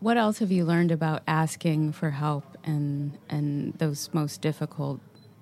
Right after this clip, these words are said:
asks, in, especially when running a social enterprise and a nonprofit? Like, you're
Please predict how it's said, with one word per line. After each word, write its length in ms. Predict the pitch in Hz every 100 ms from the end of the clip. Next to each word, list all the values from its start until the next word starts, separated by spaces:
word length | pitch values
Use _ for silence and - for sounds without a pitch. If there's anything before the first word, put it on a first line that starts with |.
| - -
asks, 520 | - 151 143 - - - - -
in, 280 | 151 147 139
especially 520 | 160 - 170 165 160
when 180 | 151 147
running 280 | 147 147 147
a 80 | 143
social 380 | - 147 -
enterprise 580 | 139 143 143 - 139 139
and 100 | 143
a 40 | 139
nonprofit? 680 | 139 135 - 151 139 143 156
Like, 300 | 139 -
you're 100 | -